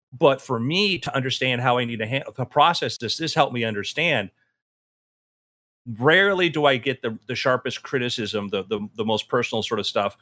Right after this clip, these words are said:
from people who are very highly self-actualized. In fact, never, never from a fully self-actualized person. It comes from somebody who's dealing with their own pain.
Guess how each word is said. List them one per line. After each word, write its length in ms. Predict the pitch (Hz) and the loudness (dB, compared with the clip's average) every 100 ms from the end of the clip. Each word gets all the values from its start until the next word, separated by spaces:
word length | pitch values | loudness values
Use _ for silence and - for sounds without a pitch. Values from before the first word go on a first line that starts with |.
| _ _ - | _ _ -4
from 160 | 117 | -2
people 340 | - 131 127 113 | 0 -2 -2 0
who 120 | 120 | 2
are 100 | 110 | 2
very 340 | 120 120 120 | 2 2 2
highly 360 | 110 113 107 107 | 2 0 0 0
self-actualized. 880 | - 101 104 98 - 98 90 104 - | 0 0 0 -2 -2 -4 -4 -6 -6
In 80 | 208 | -2
fact, 340 | 180 170 - _ | 2 2 0 _
never, 380 | 127 127 98 - - | 0 0 0 -6 -2
never 300 | 131 143 143 | 0 2 0
from 140 | 127 | 0
a 80 | 117 | 0
fully 240 | 123 113 | 0 0
self-actualized 680 | - 110 110 107 - 98 95 | 2 2 2 -2 0 -2 0
person. 380 | 208 180 185 160 - _ _ _ | 0 0 -2 -4 -8 _ _ _
It 180 | 127 127 | -2 0
comes 220 | 135 127 | 2 0
from 120 | - 120 | 0 0
somebody 320 | 123 110 113 | 0 0 -2
who's 140 | 113 | -2
dealing 200 | - 107 | -2 -2
with 100 | 104 | 0
their 120 | 104 | 0
own 120 | 95 95 | 0 -4
pain. 360 | 110 90 107 | -10 -12 -16